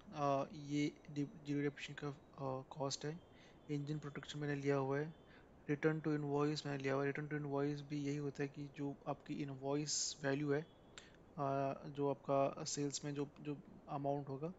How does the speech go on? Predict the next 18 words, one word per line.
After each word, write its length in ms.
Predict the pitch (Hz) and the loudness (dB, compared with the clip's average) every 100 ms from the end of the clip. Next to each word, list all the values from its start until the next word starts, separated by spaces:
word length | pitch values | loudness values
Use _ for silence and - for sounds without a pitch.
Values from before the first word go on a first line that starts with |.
| - - - - - | -16 -20 -20 -14 -2
वो 200 | 147 147 | 2 4
amount 460 | 156 143 139 143 139 | 2 2 2 0 -2
आपका 200 | - 147 | -6 -6
consider 320 | 139 - 139 | -4 -4 -6
किया 180 | 147 139 | -4 -2
जाएगा, 420 | 143 131 147 175 - - - - - - | -2 -2 -4 -8 -12 -20 -20 -20 -20 -16
ठीक 160 | 143 151 | -14 -12
है। 80 | 156 - - - - - | -14 -16 -20 -20 -14 -4
की 120 | 151 | -4
protection, 600 | 147 143 147 - 160 156 | -4 -4 -2 -2 -4 -2
अगर 160 | 147 | -2
आपकी 160 | 143 143 | -2 -4
की 220 | - 143 | -4 -2
वगैरह 260 | 139 143 139 | 0 0 0
भी 60 | |
खो 200 | 139 143 | -4 -4
गया 180 | 135 143 | -2 -4
तो 360 | 139 139 135 | -4 -6 -6